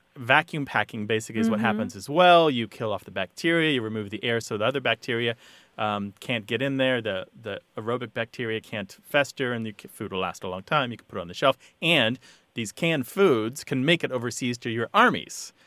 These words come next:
Speaker 1: You can actually ship your domestic crops overseas to feed your armies who are fighting your wars, right?
Speaker 2: S-, so this must have been this huge discovery.
Speaker 1: Big, giant.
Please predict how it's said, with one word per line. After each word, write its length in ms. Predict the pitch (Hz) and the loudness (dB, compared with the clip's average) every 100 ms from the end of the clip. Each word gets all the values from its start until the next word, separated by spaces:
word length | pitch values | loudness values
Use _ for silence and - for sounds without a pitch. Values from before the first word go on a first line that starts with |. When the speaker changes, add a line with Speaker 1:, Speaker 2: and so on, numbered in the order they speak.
| _ | _
Speaker 1:
You 80 | 123 | -4
can 100 | 127 | -4
actually 220 | 117 113 | -4 -6
ship 340 | - - 175 - | -4 -2 -2 -2
your 80 | |
domestic 460 | 117 120 143 - - | -4 0 0 0 -6
crops 400 | - 160 131 - | 2 4 4 0
overseas 800 | 139 139 120 - 175 135 117 120 | -2 0 -2 -2 0 2 0 -2
to 100 | 117 | -8
feed 260 | - 131 113 | -4 -4 -2
your 120 | 110 | 0
armies 320 | 147 131 113 | 0 -2 -6
who 80 | 107 | -6
are 20 | |
fighting 300 | - 104 98 | -2 -2 -2
your 100 | 107 | -2
wars, 400 | 175 147 - - | 2 2 0 -4
right? 300 | 113 170 170 - | 0 0 -2 -4
Speaker 2:
S-, 60 | |
so 120 | 320 | 0
this 140 | 294 320 | 2 2
must 180 | 339 453 | 2 2
have 100 | 359 | 2
been 160 | 277 | 2
this 160 | 277 - | 2 0
huge 640 | - 208 254 302 202 196 | 0 4 6 6 2 -2
discovery. 580 | 220 - 226 294 330 170 | -6 -2 0 0 0 4
Speaker 1:
Big, 380 | 160 127 - - _ _ - | 4 4 0 -16 _ _ -2
giant. 400 | 175 170 110 | 4 4 4